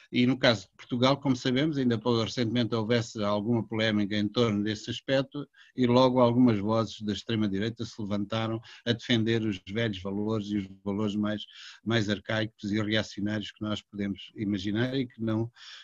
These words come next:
não seria de esperar, digamos, quarenta e seis anos depois da nossa democracia.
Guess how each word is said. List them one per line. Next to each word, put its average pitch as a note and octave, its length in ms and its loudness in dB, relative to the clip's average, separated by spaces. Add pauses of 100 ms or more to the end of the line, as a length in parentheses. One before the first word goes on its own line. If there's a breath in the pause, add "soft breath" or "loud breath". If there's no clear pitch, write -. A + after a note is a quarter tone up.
não A#2+ 140 4
seria B2 440 4
de A#2+ 80 0
esperar, G#2+ 420 2
digamos, G2 340 -2
quarenta G2+ 420 -2
e G2 140 -2
seis F#2+ 260 -6
anos G2+ 200 -2
depois G2+ 260 -8
da G2 100 -6
nossa G2+ 320 -8
democracia. G2+ 600 -8